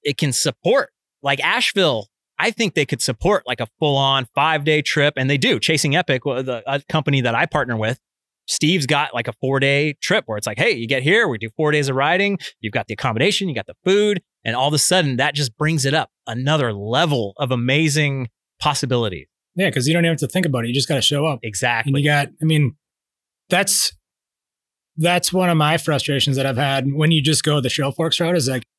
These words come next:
Speaker 2: you, you get to the place, you get on a trail, you're riding the trail, and you're like, "Well, you know, this probably would ride better the other way."
Speaker 1: There's a lot of pain there. And that's really, if, if, if we talk about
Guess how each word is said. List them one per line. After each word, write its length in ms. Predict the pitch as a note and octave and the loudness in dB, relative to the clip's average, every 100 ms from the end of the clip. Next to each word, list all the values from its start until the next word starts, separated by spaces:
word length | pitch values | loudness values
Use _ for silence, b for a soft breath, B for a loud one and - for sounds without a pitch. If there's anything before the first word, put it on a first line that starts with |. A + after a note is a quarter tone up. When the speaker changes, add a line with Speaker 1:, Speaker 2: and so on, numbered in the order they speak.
| _ _ _ | _ _ _
Speaker 2:
you, 180 | - F#3 G3 | -2 -2 4
you 140 | F#3 | 4
get 160 | G3+ G3+ | 4 2
to 60 | |
the 80 | F#3 | -2
place, 540 | E3+ E3 E3 D#3+ - - | 2 2 2 2 -2 -4
you 100 | C#3+ | 0
get 140 | E3 F#3+ | 2 4
on 100 | F#3 | 4
a 100 | F3+ | 4
trail, 580 | E3 D#3 D#3 D3+ A#2+ _ _ _ _ | 4 4 4 2 0 _ _ _ _
you're 220 | D#3 D#3 D#3+ | -4 0 2
riding 220 | F#3+ G3 | 2 2
the 60 | |
trail, 180 | F#3 F#3 | 2 2
and 60 | E3+ | 2
you're 60 | |
like, 120 | C#3+ - | 0 -2
"Well, 220 | F3 F3 | -2 2
you 120 | E3+ | 2
know, 120 | F3+ | 2
this 120 | G3 | 0
probably 300 | - F3+ G#3+ | -2 -4 0
would 100 | D3 | 0
ride 240 | C#3 C#3 A2+ | 2 0 0
better 220 | D3 D#3+ | 0 2
the 120 | B2+ | 0
other 140 | B2 A#2 | -2 0
way." 280 | C#3 A#2 - _ - | 0 -2 -6 _ -4
Speaker 1:
There's 180 | C3+ C#3+ | -2 0
a 60 | C#3+ | 0
lot 480 | B2+ D3+ F3 F#3+ | 2 2 4 2
of 120 | D#3+ - | 0 0
pain 360 | E3+ F3 D#3+ | 0 2 2
there. 260 | C#3 B2 B2 | 4 2 2
And 140 | B2 | 0
that's 320 | C#3 D#3 - - | 0 0 -2 0
really, 600 | D3 E3 D3+ C3 A#2+ - _ _ - | 2 4 4 2 -2 -8 _ _ -10
if, 120 | C3+ - | -10 -6
if, 180 | G3+ D#3+ | -4 -2
if 80 | D#3 | 0
we 80 | D3 | 2
talk 220 | F3 E3 | 0 2
about 180 | C#3 | -2